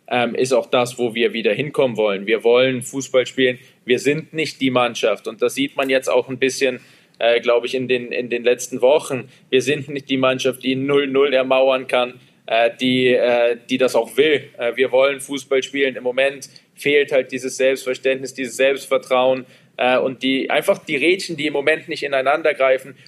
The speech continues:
um das umzu-, umzuschmeißen. Ich glaub, auch gestern wieder der Spielverlauf, ähm, wurde noch nicht drüber gesprochen und es ist auch immer das Falsche, wenn man in der Krise über, über Schiedsrichterentscheidungen spricht.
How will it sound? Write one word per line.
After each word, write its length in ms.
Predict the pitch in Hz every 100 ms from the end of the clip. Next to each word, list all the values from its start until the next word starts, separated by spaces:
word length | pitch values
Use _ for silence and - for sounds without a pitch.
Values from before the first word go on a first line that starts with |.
| _
um 200 | 143 131
das 340 | 135 143 - -
umzu-, 840 | 160 175 175 - 160 143 127 - - -
umzuschmeißen. 760 | - 165 - 165 156 127 113 123
Ich 120 | 113
glaub, 180 | 139 -
auch 160 | 143 -
gestern 400 | 151 - 156 139
wieder 180 | 135
der 120 | 131 135
Spielverlauf, 720 | - 156 - 143 143 143 139 - - - _ -
ähm, 400 | 120 123 131 127
wurde 340 | 123 139 143
noch 120 | 143 139
nicht 220 | 139 139
drüber 180 | 139 131
gesprochen 440 | 127 139 160 151
und 100 | 139
es 80 | 127
ist 60 | 135
auch 260 | 127 - _ -
immer 240 | 143 143
das 160 | 131 -
Falsche, 360 | 135 135 135
wenn 120 | 131 131
man 140 | 131
in 100 | 127
der 100 | 127
Krise 360 | - 143 131 131
über, 320 | 127 127 120
über 260 | 120 123
Schiedsrichterentscheidungen 1080 | 117 - - 185 185 - 139 123 127 117 117
spricht. 340 | - 117 104